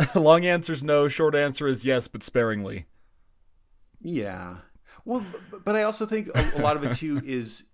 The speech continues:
Speaker 2: is you, yeah, you're the, you're the, you're the pepper to my salt. You're the fire to my ice. Um, and, and, and, and yeah, like you, there are times where I get a little, like,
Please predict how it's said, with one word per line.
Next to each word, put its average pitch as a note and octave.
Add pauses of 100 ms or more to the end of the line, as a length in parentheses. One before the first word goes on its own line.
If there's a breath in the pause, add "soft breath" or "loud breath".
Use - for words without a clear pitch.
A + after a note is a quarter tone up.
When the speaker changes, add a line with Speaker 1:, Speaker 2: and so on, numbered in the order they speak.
Speaker 2:
is B2
you, G#3 (1040 soft breath)
yeah, F3+
you're C#3+
the, F3+
you're F3
the, F3 (100)
you're F3+
the F#3+
pepper -
to -
my C#3+
salt. C3
You're C#3+
the A#2+ (100)
fire A#2+
to A#2
my A2+ (260)
ice. A2 (960)
Um, G#2 (300)
and, C3 (220)
and, D#3+
and, E3
and E3+
yeah, A#3
like C3+
you, G3+ (560)
there F3
are G#3+
times G#3
where F3+
I G3
get D3
a A2
little, G#2
like, G2